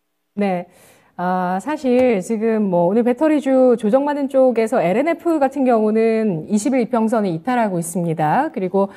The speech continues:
레몬이 또 급등을 하면서 고점 경신하고 정말 가는 종목이 더 간다고 이 종목도 이십사 퍼센트까지 급등을 나타내고 있는데요. 어, 지금 이런 배터리주 같은 경우는 지금 적극적으로,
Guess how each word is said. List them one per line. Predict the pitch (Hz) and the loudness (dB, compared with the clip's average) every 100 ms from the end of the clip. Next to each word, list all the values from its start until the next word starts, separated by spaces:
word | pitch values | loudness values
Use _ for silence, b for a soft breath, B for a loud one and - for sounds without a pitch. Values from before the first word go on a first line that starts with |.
| B B - | B B 0
레몬이 | 185 208 277 339 330 294 285 254 202 | 2 4 4 2 0 0 2 0 0
또 | 196 185 | 0 0
급등을 | 185 180 226 226 233 | -2 -6 -2 0 0
하면서 | 254 220 196 247 277 349 B B _ | 0 0 0 2 2 0 B B _
고점 | 202 254 247 | -2 0 2
경신하고 | 214 196 226 226 302 285 320 359 392 - _ | 2 0 -2 -2 -4 0 4 4 2 -6 _
정말 | - 202 220 | -2 0 0
가는 | 220 196 262 254 233 208 | 0 2 4 4 2 0
종목이 | 220 220 240 | 2 2 2
더 | 220 170 | 0 2
간다고 | 202 202 180 175 269 330 | 2 2 0 2 2 2
이 | 208 | 0
종목도 | 214 196 185 - 277 | -2 -2 -2 -2 0
이십사 | 240 185 - 185 | 0 -4 -4 -2
퍼센트까지 | 269 277 262 233 220 196 175 180 190 170 151 B B B _ | 0 0 0 -4 -4 -4 -2 -2 0 0 -4 B B B _
급등을 | 208 202 226 226 220 220 214 185 160 | -8 0 2 2 2 2 0 0 -2
나타내고 | 185 208 240 226 220 | -2 0 0 0 0
있는데요. | 165 160 170 240 254 156 b b b b | -2 -2 0 2 0 -2 b b b b
어, | - 202 202 202 202 | -4 0 2 0 -2
지금 | 202 254 285 285 269 240 | -4 -2 0 2 2 0
이런 | - 262 262 254 | 2 4 4 4
배터리주 | 240 185 339 359 320 269 269 | -2 -2 0 0 0 0 0
같은 | 254 190 247 | 0 0 0
경우는 | 214 185 185 170 175 302 339 | 0 0 0 0 -2 -2 0
지금 | 254 247 220 - | 2 2 0 -4
적극적으로, | 240 - 349 381 339 311 285 277 269 | -4 -4 0 0 2 2 4 4 4